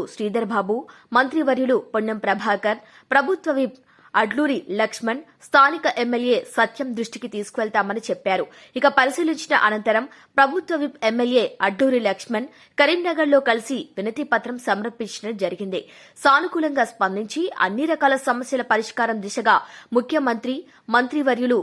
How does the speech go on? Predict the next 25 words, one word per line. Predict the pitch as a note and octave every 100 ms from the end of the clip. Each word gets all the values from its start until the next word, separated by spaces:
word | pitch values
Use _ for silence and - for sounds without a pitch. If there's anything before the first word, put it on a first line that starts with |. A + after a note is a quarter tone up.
| -
శ్రీధర్ | - A3 G#3+ B3 A3+
బాబు | A3 A3 D3
దృష్టికి | E3+ G3 - C4
తీసుకువెళ్లి | A#3+ G3 - A3+ G#3+ A3+ D#4 - -
అతి | A#3+ D4
త్వరలో | F4 - B3+ B3+ A3 - - -
లేదర్ | A3+ A#3+ D4+ D#4 D#4
పార్కుల | B3+ B3 B3+ A3+ - -
ప్రారంభానికి | G#3 G#3+ B3 A#3 A3 A#3 A3
కృషి | G#3+ -
చేస్తానని | G#3 G#3 A3+ G#3+ G#3 F#3+ _ -
హామీ | G#3+ A3 A#3+
ఇచ్చిన | A3+ - A3 -
ఎమ్మెల్యే | G3+ G#3+ A3 G3+ - - -
లక్ష్మణ్కి | G#3 G#3+ - C4 B3+ C4+
కృతజ్ఞతలు | - A#3 C4+ B3 B3 A#3 A3+ D#4+ -
అని | G#3+ G#3+ -
డాక్టర్ | F#3+ G3+ A3 G3
రామకృష్ణ | G#3 A#3+ A#3+ - A3
తెలియజేశారు. | G#3+ F3+ G3 F#3 F3 F#3+ F3 - - - -
నూట | A3 B3+ C4+
ముప్పై | B3 B3 A#3
రెండు | A3+ A3+ -
ఎకరాల | G3 A#3+ C4 D4
భూమిని | A#3 C4 C4 B3